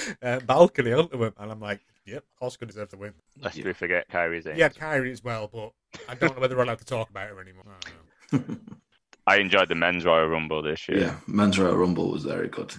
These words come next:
Speaker 3: Yeah.
Speaker 2: I think it was one of the best ones I've seen. It, it got a lot of,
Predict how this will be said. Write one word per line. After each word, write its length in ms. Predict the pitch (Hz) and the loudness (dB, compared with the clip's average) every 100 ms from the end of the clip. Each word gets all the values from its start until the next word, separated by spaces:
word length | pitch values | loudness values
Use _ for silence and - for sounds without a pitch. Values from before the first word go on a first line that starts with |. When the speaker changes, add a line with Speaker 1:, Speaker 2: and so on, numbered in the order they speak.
| - | -8
Speaker 3:
Yeah. 120 | 69 80 | -4 2
Speaker 2:
I 40 | |
think 160 | 90 87 | 4 4
it 40 | 80 | 4
was 80 | |
one 120 | 85 80 | 0 0
of 60 | |
the 60 | 76 | 0
best 280 | 80 80 85 | 0 0 -2
ones 180 | 80 | -4
I've 100 | 78 | -6
seen. 200 | - 82 82 78 - | -4 -2 -2 -4 -2
It, 140 | 92 _ | -2 _
it 120 | 101 | 0
got 240 | 95 120 101 | 6 8 8
a 40 | |
lot 240 | 101 82 | 8 6
of, 80 | 90 | 4